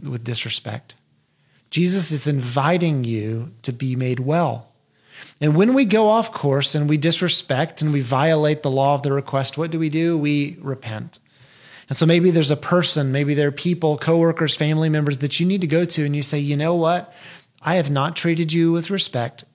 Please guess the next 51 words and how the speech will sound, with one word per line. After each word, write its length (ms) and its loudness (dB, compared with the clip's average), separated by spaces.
and 100 -4
I've 140 -2
gotten 320 -2
up 180 -2
in 160 -4
your 120 -2
business 520 -4
in 100 -4
ways 300 -2
that 160 -6
it, 120 -6
it 280 -8
was 140 -4
not 160 -4
my 120 -2
place 320 -4
to 80 -10
do. 240 -6
I 100 -2
just 220 -2
want 240 -4
you 120 -4
to 60 -8
know 160 -8
I'm 160 -10
sorry." 340 -10
So 220 0
as 160 4
we 80 4
consider 480 4
navigating 520 2
our 80 2
relationship 420 2
with 80 -6
the 80 -8
Lord, 300 2
a 20 0
relationship 480 0
with 140 -4
other 120 -2
people, 760 -4
I 60 -2
want 180 -2
to 40 -4
invite 380 -6
you 60 -10
just 160 -10
to 60 -12
pray 200 -10
with 180 -10
me. 220 -12